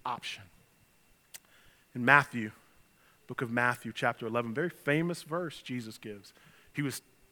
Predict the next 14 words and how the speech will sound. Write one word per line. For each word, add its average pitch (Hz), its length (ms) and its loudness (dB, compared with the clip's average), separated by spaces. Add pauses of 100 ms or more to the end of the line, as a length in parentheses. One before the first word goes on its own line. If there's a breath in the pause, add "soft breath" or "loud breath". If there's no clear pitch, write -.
(120)
kind 120 120 -4
of 110 120 -16
talking 156 480 2
about 117 320 0 (420 soft breath)
the 123 60 -16
Pharisees 123 1040 4
and 104 120 -12 (380 soft breath)
how 151 400 8 (120)
they 135 540 2 (140)
cause 139 400 -4
us 123 120 -10
to - 120 -16
work. 120 560 -6
But 110 140 -8